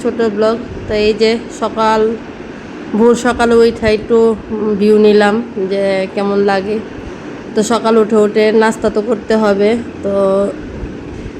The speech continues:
পরোটা বানাই নিছি। তো পরোটার সাথে পাতলা ডাল ছিল, কারণ গলা ব্যথা, সেই জন্য,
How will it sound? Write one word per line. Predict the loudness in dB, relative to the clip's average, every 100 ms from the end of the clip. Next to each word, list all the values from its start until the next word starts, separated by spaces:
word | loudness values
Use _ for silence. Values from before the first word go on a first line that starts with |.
| -16 -16 -16 -18 -18 -6
পরোটা | 0 2 2 2
বানাই | 2 4 6
নিছি। | 4 2 -2 -2 -2 -8 -12 -14 -16 -18 -18 -18 -6
তো | -2
পরোটার | 2 2 2 0
সাথে | -2 0 -2
পাতলা | -2 -2 0 0
ডাল | 2 2
ছিল, | 0 -2 0 0 -2 -8 -16 -16 -14 -8
কারণ | -2 0 2 4 2 0 -4 0
গলা | 2 4
ব্যথা, | 2 0 0 -2
সেই | -2 -2
জন্য, | -2 0